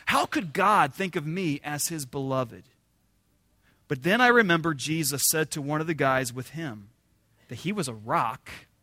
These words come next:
even though he knew this same guy would deny ever knowing him.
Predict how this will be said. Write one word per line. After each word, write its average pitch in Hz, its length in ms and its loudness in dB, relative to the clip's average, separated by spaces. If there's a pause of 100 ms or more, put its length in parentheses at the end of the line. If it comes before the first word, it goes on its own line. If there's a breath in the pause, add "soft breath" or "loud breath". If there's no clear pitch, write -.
(460)
even 190 260 0
though 180 180 4
he 175 200 -4
knew 180 220 -2
this 156 180 0
same 202 380 0
guy 139 260 2
would 139 220 -6 (500)
deny 147 680 -2
ever 139 220 -6
knowing 147 400 -6
him. 101 240 -18